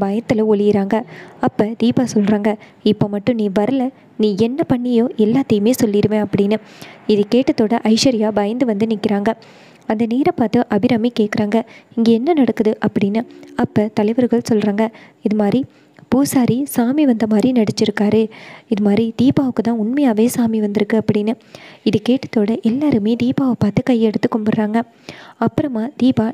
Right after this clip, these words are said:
நேரா ஐஸ்வர்யாவை பார்த்து, "நீ என்ன பண்ண, உண்மையை சொல்லு" அப்படின்னு. அப்ப ஐஸ்வர்யா பயந்து போய் நிக்கிறாங்க. அப்ப தீபா சொல்றாங்க, "இதுதான், இதுதான் உனக்கு கடைசி warning. இதுக்கப்புறம் இந்த மாதிரி ஏதாவது பண்ணியன்னா, நீ கண்டிப்பா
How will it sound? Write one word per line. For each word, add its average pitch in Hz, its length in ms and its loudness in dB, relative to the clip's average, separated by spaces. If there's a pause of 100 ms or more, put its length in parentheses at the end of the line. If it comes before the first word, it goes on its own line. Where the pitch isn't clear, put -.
நேரா 240 440 0
ஐஸ்வர்யாவை 220 460 0
பார்த்து, 214 480 0 (400)
"நீ 214 160 4
என்ன 226 260 2
பண்ண, 214 280 -2
உண்மையை 240 320 2
சொல்லு" 226 320 0
அப்படின்னு. 208 420 -2 (1400)
அப்ப 220 380 -4
ஐஸ்வர்யா 220 500 2
பயந்து 208 340 -2
போய் 214 200 -2
நிக்கிறாங்க. 220 440 -2 (360)
அப்ப - 320 -2
தீபா 220 380 -2
சொல்றாங்க, 214 420 0 (380)
"இதுதான், 233 480 0
இதுதான் 233 480 0
உனக்கு 214 360 0
கடைசி 220 500 0
warning. 214 440 0 (380)
இதுக்கப்புறம் 247 540 0
இந்த 214 240 0
மாதிரி 233 300 2
ஏதாவது 220 520 2
பண்ணியன்னா, 214 500 -2 (420)
நீ 208 140 2 (120)
கண்டிப்பா 247 600 0